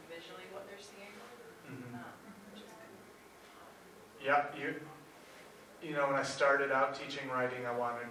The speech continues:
Speaker 2: to give feedback on every single thing. Um, but they just, they can't take it all in. I mean, nobody can. You can't work on that many things. So this forces you to prioritize. And I, I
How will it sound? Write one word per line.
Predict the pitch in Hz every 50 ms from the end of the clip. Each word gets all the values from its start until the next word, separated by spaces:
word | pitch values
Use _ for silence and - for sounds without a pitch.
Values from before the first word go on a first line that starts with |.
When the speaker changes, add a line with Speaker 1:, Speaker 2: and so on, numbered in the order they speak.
| 117 117
Speaker 2:
to | 113 113 117
give | 117 113 113 113 113 113
feedback | 123 120 120 120 117 117 113 117
on | 117 117 117 113 113
every | 117 120 120 120 120 - 120 120 120 120 120 120 117
single | - - 123 120 120 117 - 120 117 113 113 113 - -
thing. | 123 123 123 123 - - - - - - - - - - - - - -
Um, | - - 110 - 117
but | 117
they | - 123 120
just, | 120 120 117 - - - - - - - - - - - -
they | - - -
can't | 131 131 131 131 139
take | 139 135 139
it |
all | 131 131 127 - -
in. | - - 113
I | 117 117 120
mean, | 120 123
nobody | 127 143 160 - - 127 127 -
can. | - 117 113 117 -
You | - - - - - - - - - - - - - - - -
can't | - 123 120 -
work | 120 120 117 117
on | 117
that | 117 113 113
many | 113 113 117 - -
things. | 117 - -
So | - 170
this | - 135 131 131 -
forces | - 147 147 143 143 143 135 127 123 120 117
you | 120 120 120 120 120 120 120 -
to | - 127 127
prioritize. | 127 123 117 117 117 - 113 110 - - - - - - - - - - - - - - - -
And | 135 127
I, | 127 123 123 120 120 123 123 - - - - - - -
I | 135